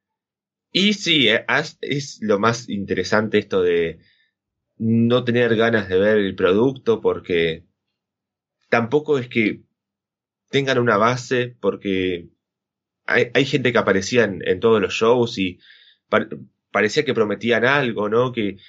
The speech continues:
bueno, me voy a interesar ahora con, con esta gente de, de, de Hit Row, a ver cómo les va en SmackDown, era como, bueno, una nue-, un nuevo equipo, a ver cómo lo pueden llevar, pero de la nada no están,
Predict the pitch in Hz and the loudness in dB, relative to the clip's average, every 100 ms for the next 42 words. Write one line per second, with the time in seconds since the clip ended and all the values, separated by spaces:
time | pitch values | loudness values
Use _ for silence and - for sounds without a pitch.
0 | _ _ 117 139 113 98 - _ - _ | _ _ 0 2 0 -2 -12 _ -20 _
1 | _ _ _ _ - 107 107 123 120 113 | _ _ _ _ -8 -2 2 2 2 2
2 | 107 - 117 101 104 104 90 85 85 85 | 0 2 2 4 2 2 -2 -6 -10 -20
3 | _ _ _ - - 107 101 98 - - | _ _ _ -10 -2 0 0 0 -2 2
4 | 113 110 101 92 87 87 85 85 82 - | 2 2 2 4 4 2 -2 -6 -10 -16
5 | _ _ _ _ - 117 120 113 - 110 | _ _ _ _ 0 2 2 0 -2 0
6 | 120 113 101 98 110 110 104 95 101 101 | 2 2 2 2 0 0 0 0 0 0
7 | 104 98 98 101 120 135 123 117 110 113 | 0 -2 -4 0 2 2 2 0 0 0
8 | 107 101 98 107 143 123 113 - - - | 0 0 -2 0 0 0 -2 -6 -20 -20
9 | _ - 113 107 110 104 113 110 110 104 | _ -4 -2 2 0 0 -2 0 2 2
10 | 135 156 113 107 117 120 113 101 98 113 | 0 0 2 2 0 0 0 0 0 0
11 | 110 - 104 135 143 - - _ _ _ | 0 0 0 2 0 -2 -10 _ _ _
12 | _ _ _ _ 123 117 117 117 135 151 | _ _ _ _ 0 2 2 2 2 2
13 | 160 - _ _ _ _ _ 110 107 - | 0 -4 _ _ _ _ _ -8 -6 -6
14 | 98 - | -8 -10